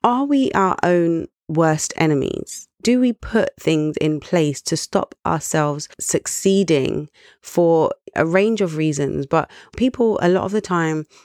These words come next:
place the responsibility for their success into other people. But if we really think about it, we could be practicing our own self-sabotage and thus being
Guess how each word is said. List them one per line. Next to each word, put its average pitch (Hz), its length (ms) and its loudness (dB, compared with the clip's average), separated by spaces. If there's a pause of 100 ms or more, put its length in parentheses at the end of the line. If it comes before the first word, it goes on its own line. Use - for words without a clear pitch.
(140)
place 190 500 0
the 151 480 0 (200)
responsibility 185 1160 -2
for 151 480 -2
their 156 160 0
success - 760 -4 (380)
into 170 360 0
other 151 180 0
people. - 640 -2 (440)
But - 140 0
if - 180 -2
we 254 100 2
really 220 260 2
think 220 280 -2
about 143 300 -4
it, - 240 -6 (460)
we 262 400 2
could 226 420 -2
be 202 160 2
practicing 151 920 -4 (520)
our 175 300 2 (100)
own 175 460 2
self-sabotage 160 1040 -2
and 165 180 0
thus 160 300 0 (100)
being 175 300 0